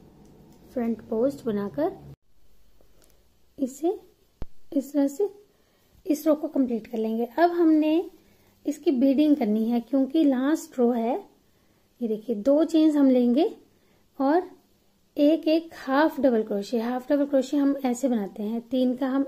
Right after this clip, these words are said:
एक ही कर लेते हैं सीधे, फिर ऐसे किया, फिर तीन का एक, ऐसे।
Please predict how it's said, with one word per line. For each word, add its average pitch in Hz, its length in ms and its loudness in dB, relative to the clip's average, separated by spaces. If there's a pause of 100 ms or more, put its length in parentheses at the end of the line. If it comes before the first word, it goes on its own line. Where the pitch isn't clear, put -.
एक 254 220 2
ही 285 80 -4
कर 233 140 -4
लेते 208 260 -6
हैं 220 120 -6
सीधे, 254 380 -4 (680)
फिर 311 120 2
ऐसे 277 280 0
किया, 262 300 -2 (800)
फिर 302 120 -2
तीन 233 260 -2
का 214 140 -8
एक, 175 220 -12 (480)
ऐसे। 202 300 -18